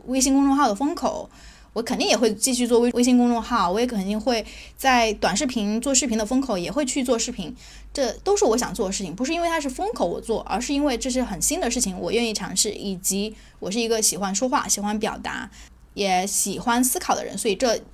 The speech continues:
完美的跟我自身的特质契合了。曾经我有一段时间也非常的迷恋什么买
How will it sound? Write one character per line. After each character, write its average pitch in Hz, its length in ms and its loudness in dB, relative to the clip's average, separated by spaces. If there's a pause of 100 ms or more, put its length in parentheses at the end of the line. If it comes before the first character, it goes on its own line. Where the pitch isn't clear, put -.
(140)
完 190 200 -2
美 311 220 4
的 170 100 -2
跟 226 220 0
我 185 140 -2 (100)
自 302 160 0
身 277 140 -2
的 233 100 0
特 277 160 0
质 220 140 -2
契 294 260 2
合 180 140 -6
了。 - 200 -8 (560)
曾 311 160 0
经 403 140 2
我 349 140 6
有 214 60 4
一 - 20 2
段 294 200 2
时 254 120 -2
间 233 160 2
也 185 120 0
非 277 200 -2
常 190 180 -8
的 185 100 -6
迷 180 300 -6
恋 214 260 -2
什 - 120 -4
么 - 200 -12
买 - 200 -6